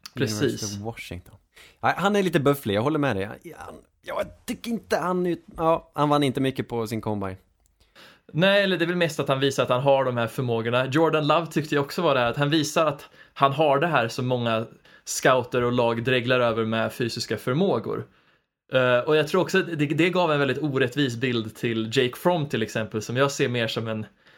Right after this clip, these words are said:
Speaker 1: Han kan nog gå in och prestera bättre från början, för han känns mer
Speaker 2: Mm.
Speaker 1: redo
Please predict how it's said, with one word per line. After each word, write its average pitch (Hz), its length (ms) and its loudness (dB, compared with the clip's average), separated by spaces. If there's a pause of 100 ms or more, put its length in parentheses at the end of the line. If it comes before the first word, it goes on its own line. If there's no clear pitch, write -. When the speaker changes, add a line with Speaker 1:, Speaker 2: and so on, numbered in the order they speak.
(500)
Speaker 1:
Han 185 260 0
kan 180 180 2
nog 143 160 0
gå 147 120 2
in 135 160 0
och 120 100 -2
prestera 123 360 0
bättre 120 380 -2
från 127 220 -2
början, 139 440 2
för 120 120 -4
han 127 180 0
känns 113 220 -4
mer 117 180 0
Speaker 2:
Mm. 135 100 2
Speaker 1:
redo 135 480 2